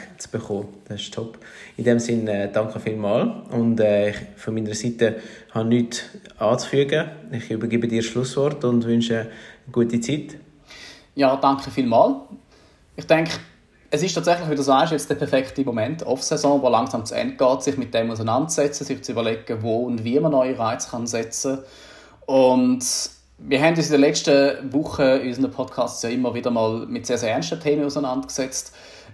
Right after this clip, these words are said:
Speaker 2: Ich glaube, auch im Bereich vom Mentalen und vom Emotionalen, im präventiven Bereich, ist gerade das Thema Beweglichkeit, Bewegung, mit sich selber Sorge haben,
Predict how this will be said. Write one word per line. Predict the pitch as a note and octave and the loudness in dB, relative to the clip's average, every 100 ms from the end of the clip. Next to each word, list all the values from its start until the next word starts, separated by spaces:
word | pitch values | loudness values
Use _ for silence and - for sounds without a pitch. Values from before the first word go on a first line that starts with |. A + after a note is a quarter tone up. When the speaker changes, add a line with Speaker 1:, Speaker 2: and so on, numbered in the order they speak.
| - - | -20 -10
Speaker 2:
Ich | C#3+ | 0
glaube, | D#3 D#3+ D3+ | 4 4 4
auch | C#3+ | 0
im | C#3+ | 2
Bereich | C#3 C3 C3+ | 4 6 4
vom | - C3 | 2 -2
Mentalen | B2 A2+ A#2 C#3 B2+ | 0 4 6 6 4
und | A#2+ | -2
vom | B2 | -4
Emotionalen, | C#3 C#3+ C#3+ B2+ G#2+ G2+ | -2 -2 0 2 0 -2
im | G#2 | -2
präventiven | A#2 C3 C3 C3 B2 | 0 2 0 -2 -2
Bereich, | B2 G#2 A2+ B2 | -2 -2 -6 -8
ist | - | -2
gerade | B2+ C3+ | -2 -2
das | A#2+ - | -6 -6
Thema | B2 A#2 A#2 A#2 - C3+ - | -4 0 2 0 -2 -10 -4
Beweglichkeit, | A2+ A#2+ B2 - A#2+ G#2+ G#2+ | 0 0 -2 -8 -2 -2 -2
Bewegung, | G#2+ G#2 G#2+ G#2 - | -4 -4 -4 -8 -10
mit | B2+ B2+ A2+ | -8 -6 -6
sich | A#2 G#2 | -8 -2
selber | G#2+ G2+ G2+ | -2 -2 -4
Sorge | - A2 A2 - | -4 -4 -4 -2
haben, | G2+ G2+ - | 0 0 -4